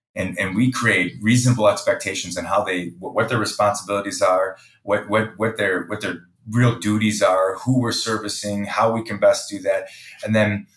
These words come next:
an opportunity for them to enhance in their career or personal development inside and outside the organization, that's what we owe our, our employees. It, it, our, our, our, our, is that. And so this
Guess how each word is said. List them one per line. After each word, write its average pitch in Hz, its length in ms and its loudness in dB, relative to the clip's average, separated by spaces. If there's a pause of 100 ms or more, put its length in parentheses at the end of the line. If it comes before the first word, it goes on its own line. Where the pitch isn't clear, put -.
an 107 100 2
opportunity 123 520 6
for 101 140 -6
them 95 180 0
to 90 80 -2
enhance 107 420 -4
in 90 60 -8
their 87 120 -8
career 107 600 -2
or 87 340 -2
personal 101 400 -6
development 90 760 2
inside 104 380 0
and 92 80 -8
outside 95 380 -2
the 92 80 -10
organization, 90 680 -10 (220)
that's - 240 0
what 82 140 -6
we 107 260 -2
owe 98 320 2
our, 82 400 -2
our 85 240 2
employees. 82 720 -4 (300)
It, 90 260 -4
it, 92 240 -4
our, 87 200 0
our, 87 220 2
our, 90 420 -2
our, 87 220 -4
is 90 160 -6
that. 120 220 4
And 90 100 -4
so 92 160 -6
this - 580 -4